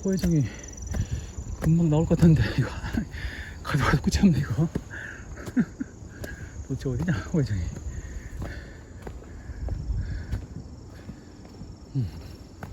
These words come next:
사실은 이제 이 강릉 동해 이 지역은 저에게는 또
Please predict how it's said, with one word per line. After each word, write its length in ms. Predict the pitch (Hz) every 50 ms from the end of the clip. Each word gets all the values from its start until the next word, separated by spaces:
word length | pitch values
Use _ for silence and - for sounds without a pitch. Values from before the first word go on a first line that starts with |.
| - - - - - - - - - - - - - - - - - - - - - - - - - - - - - - - - - - - - - - - - - - - - - - - - - -
사실은 320 | - 180 170 175 180 170
이제 200 | 160 151 156 147 143
이 40 | 135
강릉 600 | - - 147 151 151 160 170 170 170 160 151 139
동해 360 | 120 123 139 156 139 135 117 80 - - - - - - - - - - - - - - - - - - - 165
이 100 | 156 139
지역은 440 | 151 165 156 147 160 165 143 131 110 78 - - - - - - - - - - - - - - - - - - - - - - - -
저에게는 440 | - 151 151 160 160 156 156 156 139 -
또 160 | 151 143